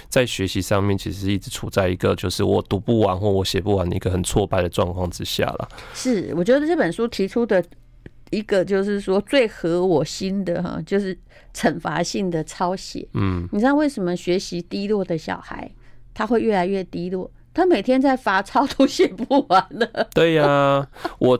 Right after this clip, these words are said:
Speaker 1: 我就活生生看到我的亲友的孩子，才小学一二年级而已，他就整个周末都在罚抄，
Speaker 2: 是，
Speaker 1: 而且那个罚抄是很夸张的罚抄。
Speaker 2: 是。因为考很差吧，所以就罚很多嘛。
Speaker 1: 对。而且，呃，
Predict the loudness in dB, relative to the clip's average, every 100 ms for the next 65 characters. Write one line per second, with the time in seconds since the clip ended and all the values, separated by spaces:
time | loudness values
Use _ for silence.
0 | 2 0 2 2 2 2 2 2 0 0
1 | 2 2 2 2 0 0 0 2 4 2
2 | 2 0 -2 -2 -2 -4 -2 0 2 0
3 | 0 0 2 2 2 0 0 -2 -2 0
4 | -2 -4 -12 -4 0 0 0 0 2 2
5 | 2 2 0 0 0 0 -2 -2 0 0
6 | 0 2 2 2 2 2 2 2 0 -2
7 | 0 -2 -2 0 2 4 4 4 4 2
8 | 0 -2 -2 0 0 0 -6 0 4 4
9 | 4 2 4 4 2 -6 -4 0 0 2
10 | 2 2 2 0 -6 -20 -8 0 0